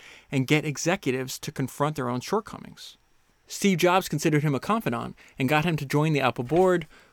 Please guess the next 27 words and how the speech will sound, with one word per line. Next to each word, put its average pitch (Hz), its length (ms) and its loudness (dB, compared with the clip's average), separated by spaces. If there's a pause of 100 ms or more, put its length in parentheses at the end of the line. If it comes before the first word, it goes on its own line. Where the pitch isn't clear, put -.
(100)
when 143 300 2
Jobs 135 280 4
returned 131 520 0
to - 300 -8
the 123 80 -2
helm 131 400 0
of 123 120 -6
the 127 60 -6
company 123 240 -2
in 117 40 -4
nineteen 117 240 -8
ninety-seven. - 400 -8 (560)
The - 180 -2
Amazon 180 520 4
board 120 360 2
saw 131 260 2
Amazon's 131 440 2
egregious 127 560 0
spending 180 500 0
and 131 140 0
widening 123 360 4
losses 170 500 0
and 139 180 -4
heard 143 320 0
from 127 200 -2
other 220 260 2
executives 131 580 0